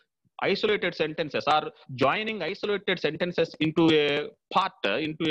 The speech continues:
a group, uh, is nothing but a simple sentence. We join them into a simple sentences again. Two simple sentences are joined again into one more simple sentence. That is the beauty of language. Two simple sentences are joined, uh, into a complex sentences.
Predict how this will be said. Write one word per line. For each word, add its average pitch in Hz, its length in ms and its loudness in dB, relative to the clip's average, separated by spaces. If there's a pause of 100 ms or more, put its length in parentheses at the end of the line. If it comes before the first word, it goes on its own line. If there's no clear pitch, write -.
a 143 120 0 (200)
group, 208 260 4
uh, 180 140 4 (280)
is 131 160 4
nothing 170 260 -2
but 202 200 -2
a 262 80 -4 (180)
simple 143 380 0
sentence. 185 320 -6 (100)
We 165 200 2
join 170 360 -2
them 107 180 -6 (280)
into 143 160 -2
a 127 40 2
simple 156 280 0
sentences 180 480 -4
again. 196 260 -4 (680)
Two 175 100 2
simple 226 300 2
sentences 202 460 -2
are 165 80 2 (140)
joined 151 260 0
again 151 260 -2
into 143 440 -8
one 127 160 -2
more 139 160 0
simple 110 280 -6
sentence. - 480 -10 (420)
That 131 120 2
is 131 80 -4
the 139 60 -2
beauty 135 200 2
of 127 100 -4
language. 95 460 -12 (480)
Two 277 140 8
simple 214 300 0
sentences 190 420 -4
are 160 200 2
joined, 147 440 0 (420)
uh, 139 460 0
into 147 240 -2
a 139 40 0
complex 135 500 0
sentences. 95 640 -6